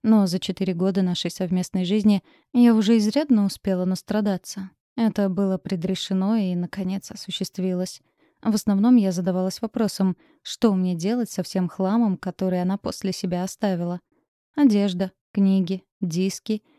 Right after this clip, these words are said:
и ваза из Италии. Она оставила всю эту параферналию мне, чтобы я за ней присматривала, став почётным куратором её музея.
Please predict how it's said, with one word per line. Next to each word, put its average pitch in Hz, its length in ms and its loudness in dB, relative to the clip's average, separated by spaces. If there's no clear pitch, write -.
и 220 160 2
ваза 180 380 0
из 185 160 -2
Италии. 185 520 -4
Она 208 240 2
оставила 196 540 0
всю - 480 -4
эту 226 380 0
параферналию 196 920 2
мне, 202 440 6
чтобы 185 400 -2
я 185 240 0
за 196 160 0
ней 170 160 0
присматривала, 185 800 -2
став - 380 0
почётным 185 520 -2
куратором 214 720 0
её 185 520 2
музея. 175 540 -2